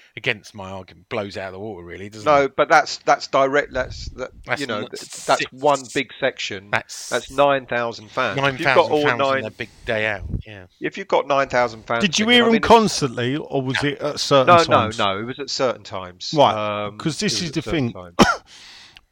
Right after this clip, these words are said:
Speaker 3: But, and this is where I will obviously criticise Sean, 'cause we got the stadium that Sean was quite happy to get at the end of the day. Um,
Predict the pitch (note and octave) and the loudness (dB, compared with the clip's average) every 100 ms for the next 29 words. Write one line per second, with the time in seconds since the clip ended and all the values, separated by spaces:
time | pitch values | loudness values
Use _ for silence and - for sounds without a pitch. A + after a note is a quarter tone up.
0 | - F3 - _ - - D#3 D#3 G3 E3+ | -10 -10 -10 _ -16 -4 -2 -2 -4 -6
1 | E3+ C#3+ D3 C#3+ D#3 E3 - - C3+ G#2+ | -4 2 6 6 4 0 0 -6 -4 -4
2 | C#3 - E3 B2 B2+ A#2 - C#3 A2+ - | -6 -4 -6 -2 0 0 0 0 -2 -4
3 | C3+ E3+ A3+ D3+ - D#3 D3+ G2+ F#2 A2+ | -6 -2 0 0 6 6 6 2 -6 -6
4 | C3 - C3 A2 - B2+ A2+ A2+ - A2 | -6 -4 -2 -2 -2 -2 0 -2 -6 -8
5 | - G#2+ G#2+ - _ _ _ _ A2+ - | -8 -8 -10 -10 _ _ _ _ -12 -8
6 | G2+ F#2+ F2 - F#2 F2 - _ _ _ | -8 -8 -10 -10 -10 -10 -16 _ _ _
7 | _ _ _ _ _ - G#2+ G2+ G2+ G2+ | _ _ _ _ _ -8 -4 -2 -4 -6